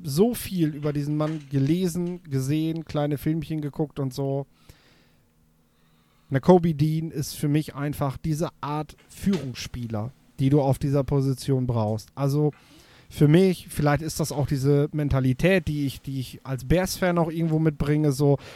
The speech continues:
so ein Inside-Linebacker, so ein Middle-Linebacker, der muss eine gewisse Präsenz auf dem Feld haben. Und alleine, wenn ich mir angucke,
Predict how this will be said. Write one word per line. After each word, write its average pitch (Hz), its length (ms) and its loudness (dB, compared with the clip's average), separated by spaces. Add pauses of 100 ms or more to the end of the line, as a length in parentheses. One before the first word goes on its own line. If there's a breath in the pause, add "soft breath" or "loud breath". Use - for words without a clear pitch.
(160 loud breath)
so - 140 -4
ein 131 80 2
Inside-Linebacker, 156 1120 2
so 131 120 4
ein 139 80 6
Middle-Linebacker, 147 840 4
der 131 140 2
muss 143 260 2
eine 143 80 0
gewisse 135 380 2
Präsenz 143 520 4
auf 135 200 -2
dem 123 160 0
Feld 113 280 0
haben. 110 220 0
Und 120 80 4
alleine, 170 480 6
wenn 175 120 2
ich 151 120 -4
mir 151 140 2
angucke, 147 560 0